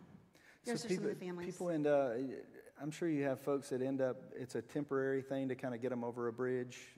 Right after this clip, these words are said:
Speaker 1: uh, and then you have some that it's a more long-term need. Can you, how do, how are you guys helping people, um, like in the family coaching, I guess I'm asking, and I know we didn't review any of these questions, so you're
Speaker 2: That's
Speaker 1: just going off the
Speaker 2: okay.
Speaker 1: cuff. So,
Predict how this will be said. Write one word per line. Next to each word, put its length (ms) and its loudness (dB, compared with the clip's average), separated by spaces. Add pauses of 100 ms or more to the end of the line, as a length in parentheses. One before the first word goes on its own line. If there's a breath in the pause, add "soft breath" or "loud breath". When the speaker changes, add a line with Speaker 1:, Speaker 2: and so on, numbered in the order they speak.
(140)
Speaker 1:
uh, 340 -2
and 200 0
then 120 2
you 80 0
have 200 -2
some 260 -2
that 240 0
it's 200 -8
a 40 -2
more 260 0
long-term 640 -2
need. 400 0
Can 180 -4
you, 120 -6 (440 loud breath)
how 180 2
do, 140 2
how 160 0
are 60 4
you 140 2
guys 300 4
helping 420 -2
people, 560 -2 (1120 loud breath)
um, 380 -4 (960 loud breath)
like 160 0
in 80 0
the 60 0
family 380 0
coaching, 420 2
I 100 -2
guess 220 0
I'm 120 0
asking, 520 -4 (240)
and 140 -2
I 80 4
know 180 6
we 240 2
didn't 200 2
review 280 2
any 120 4
of 60 -2
these 140 -4
questions, 480 -2
so 80 -4
you're 100 2
Speaker 2:
That's 120 4
Speaker 1:
just 120 2
going 200 4
off 160 6
the 80 2
Speaker 2:
okay. 60 0
Speaker 1:
cuff. 340 10
So, 220 10